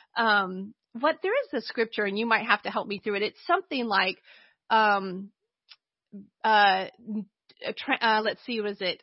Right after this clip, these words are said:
Um, "No longer be conformed to the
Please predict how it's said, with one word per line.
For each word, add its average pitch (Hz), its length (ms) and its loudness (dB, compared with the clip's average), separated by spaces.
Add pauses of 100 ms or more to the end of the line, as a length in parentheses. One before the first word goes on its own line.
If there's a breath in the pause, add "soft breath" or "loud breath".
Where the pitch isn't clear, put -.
(100)
Um, 202 280 0
"No 247 640 0
longer 226 580 0
be 226 160 -10
conformed 208 760 -8
to 220 100 -12
the 202 100 -8